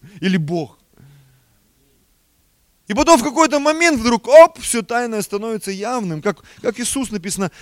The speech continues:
он взглянул, он полюбил, он увидел, что этот человек, реально, он как в, в одиночном формате,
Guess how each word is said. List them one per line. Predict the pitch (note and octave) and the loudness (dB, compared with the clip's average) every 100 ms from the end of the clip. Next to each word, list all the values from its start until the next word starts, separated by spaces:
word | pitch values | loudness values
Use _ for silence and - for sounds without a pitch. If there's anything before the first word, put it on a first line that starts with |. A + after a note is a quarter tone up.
| F#3+ | -6
он | G#3 A3 | -2 -2
взглянул, | F3+ B3+ A#3 | -4 -6 -4
он | G#3+ | -4
полюбил, | F3 A#3 A3 A3+ F#3+ | -4 -6 -6 -6 -4
он | G3 | -6
увидел, | A3 G3 | -6 -8
что | - G3 | -8 -10
этот | A3 A#3 | -10 -12
человек, | - A#3+ B3 B3 F3+ - _ _ _ _ _ - | -12 -14 -14 -14 -14 -16 _ _ _ _ _ -10
реально, | C3 A3 A#3 D3+ G#2+ - | -2 0 0 -4 -10 -10
он | F#3 E3 | -10 -10
как | E3+ - | -12 -14
в, | B2 B2 B2+ B2+ _ _ | -20 -20 -20 -20 _ _
в | - D3+ C3+ A#2+ C#3+ | -20 -20 -20 -16 -12
одиночном | D#3 G3+ A3+ - F3 | -8 -6 -6 -8 -10
формате, | D3+ E3+ F#3 A3+ - C3+ | -10 -10 -6 -6 -8 -12